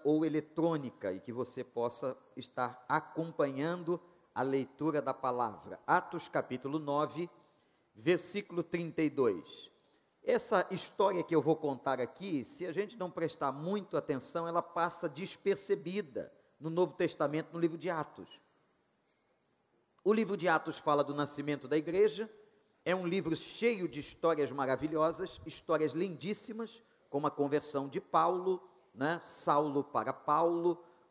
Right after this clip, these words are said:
como a descida do Espírito Santo, como as histórias envolvendo a vida de Pedro, enfim. O livro de Atos é tremendo, escrito pelo evangelista Lucas,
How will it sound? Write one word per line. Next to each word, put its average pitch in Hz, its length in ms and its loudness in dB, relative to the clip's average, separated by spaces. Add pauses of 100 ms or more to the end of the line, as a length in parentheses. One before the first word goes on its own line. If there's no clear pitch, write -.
como 185 540 4
a 160 100 4
descida 160 520 -2
do 139 80 -4
Espírito 143 480 -6
Santo, 175 600 -2 (380)
como 165 580 0
as 156 240 0
histórias 156 720 -2
envolvendo 156 760 0
a 143 80 -2
vida 135 220 -6
de 170 140 -10
Pedro, 180 440 -2 (200)
enfim. 180 440 -6 (840)
O 247 80 -10
livro 233 180 -4
de 185 160 0
Atos 196 300 0
é 170 140 4
tremendo, 147 920 -6
escrito 156 560 -2
pelo 143 240 0
evangelista 143 680 0
Lucas, 202 600 0